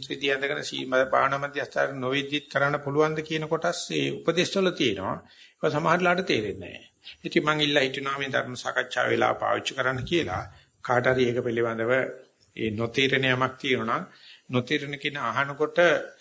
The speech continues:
අනික් තේරිච්චාටත් ඒක නැවත කියවමනක් වෙනවා. තව ප්‍රශ්න අහන්න බැරිකම ඉන්න කෙනෙකුට සේවයකුත් සිද්ධ වෙනවා. තුන්වෙනි එක අපි මේ වගේ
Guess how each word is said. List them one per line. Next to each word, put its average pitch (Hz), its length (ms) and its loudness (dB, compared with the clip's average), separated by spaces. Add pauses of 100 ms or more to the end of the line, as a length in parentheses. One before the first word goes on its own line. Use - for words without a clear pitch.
(220)
අනික් 131 240 -2 (180)
තේරිච්චාටත් 135 800 0
ඒක 139 180 -4
නැවත 120 380 0
කියවමනක් 139 560 0
වෙනවා. 113 360 0 (640)
තව 131 160 2 (200)
ප්‍රශ්න - 340 0
අහන්න 147 300 2
බැරිකම 131 440 0 (200)
ඉන්න 143 220 -4
කෙනෙකුට 147 400 -2 (1500)
සේවයකුත් 143 580 2
සිද්ධ 113 300 -2
වෙනවා. 78 280 -4 (640)
තුන්වෙනි 185 480 2
එක 117 180 -2 (640)
අපි 147 180 -2
මේ 147 240 2
වගේ 143 320 0